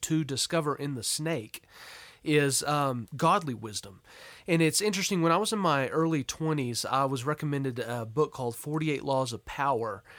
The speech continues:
And this book was so, it was twisted, because it was all about, um, climbing the ladder by,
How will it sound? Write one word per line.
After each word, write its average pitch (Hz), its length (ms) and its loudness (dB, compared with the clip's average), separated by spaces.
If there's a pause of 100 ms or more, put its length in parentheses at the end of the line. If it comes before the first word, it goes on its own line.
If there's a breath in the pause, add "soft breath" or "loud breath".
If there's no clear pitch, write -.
(200 loud breath)
And 131 200 -4
this 180 320 2
book 151 500 -8
was 123 180 -8
so, 165 420 -2
it 139 160 -8
was 117 140 -4
twisted, 117 560 -6
because 135 260 -4
it 143 80 -2
was 139 120 -6
all 180 280 0
about, 143 640 0
um, 123 400 -8 (400 loud breath)
climbing 175 540 0
the 143 100 0
ladder 131 480 2
by, 117 520 -2